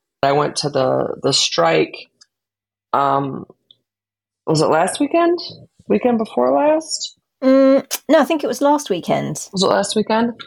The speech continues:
Speaker 2: Yeah.
Speaker 1: Um, and got to meet some of the cast. Um,
Speaker 2: Oh, yeah. Tell us a little bit about that. So you went to the picket line.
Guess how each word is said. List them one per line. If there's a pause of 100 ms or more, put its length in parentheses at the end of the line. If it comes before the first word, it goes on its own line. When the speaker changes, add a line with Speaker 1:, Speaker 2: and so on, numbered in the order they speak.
(160)
Speaker 2:
Yeah.
Speaker 1:
Um, (100)
and
got
to
meet
some
of
the
cast. (720)
Um, (240)
Speaker 2:
Oh,
yeah.
Tell
us
a
little
bit
about
that. (400)
So
you
went
to
the (140)
picket
line.